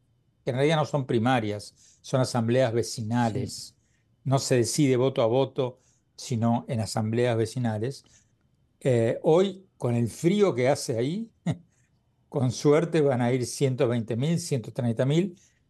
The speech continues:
Speaker 1: y eso, según los opinadores locales de Iowa, podría beneficiar a Trump, porque tiene a los electores más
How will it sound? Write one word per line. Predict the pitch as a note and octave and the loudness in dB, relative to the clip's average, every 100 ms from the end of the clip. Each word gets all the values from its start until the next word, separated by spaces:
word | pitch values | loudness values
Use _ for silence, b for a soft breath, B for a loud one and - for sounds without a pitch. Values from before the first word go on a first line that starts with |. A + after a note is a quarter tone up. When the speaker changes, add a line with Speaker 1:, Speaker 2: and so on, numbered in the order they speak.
| _ _ | _ _
Speaker 1:
y | F3 B3+ | 2 2
eso, | A3 - G3+ - - _ _ _ _ | 2 2 2 0 -8 _ _ _ _
según | - - C#3 C#3 E3 D#3+ F#3 - _ _ _ _ B3+ | -12 -2 2 4 2 0 -4 -10 _ _ _ _ -4
los | C#3+ B2 A2+ - - - _ _ _ _ _ _ _ _ - | 0 2 0 -4 -18 -20 _ _ _ _ _ _ _ _ -4
opinadores | A#2+ C#3 A#2+ B2 C#3 D3+ B2 | -2 0 2 4 4 4 2
locales | A#2 A2 C#3+ D3 C#3 A2 | 0 0 0 0 -2 -4
de | B2 C3+ F#3 | -2 0 0
Iowa, | D#3+ D#3+ E3 b b b _ _ | 0 0 -4 b b b _ _
podría | D#3 C3+ C#3 D#3 | 0 4 4 2
beneficiar | C#3 A2+ - A2+ C#3 B2 | 0 -2 -6 -4 0 0
a | A2+ | 0
Trump, | - G#2+ B2 - _ _ _ _ - | -2 -4 -6 -14 _ _ _ _ -6
porque | A#2 A#2 | -2 -2
tiene | G#2+ D3 C#3+ C#3+ - - | 0 0 2 0 -4 -4
a | C3 | -4
los | G#2 A#2 | -4 -4
electores | A2 G2+ C3+ A#2+ | -6 -2 0 0
más | A2 B2+ B2+ - - | 0 0 -2 -6 -14